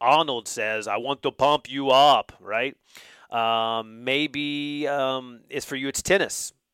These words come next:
or softball or hiking, even golf.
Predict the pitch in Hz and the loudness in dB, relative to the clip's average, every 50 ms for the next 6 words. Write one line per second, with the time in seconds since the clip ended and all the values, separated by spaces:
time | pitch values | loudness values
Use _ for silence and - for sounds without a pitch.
0 | _ - 135 127 127 123 120 117 117 - - - 156 160 165 - - 156 156 156 | _ -16 -14 -14 -12 -10 -10 -10 -8 -8 0 4 4 4 4 4 2 2 2 2
1 | 160 160 131 110 - 127 131 - - - 151 147 147 143 123 123 135 139 147 147 | 2 0 -2 -2 0 0 0 0 -2 -6 -16 -14 -14 -14 -10 -8 -6 -4 -4 -6
2 | 143 143 135 127 113 110 - 120 147 185 165 110 - - - - | -6 -8 -14 -16 -10 -4 0 4 6 6 4 4 0 -12 -20 -20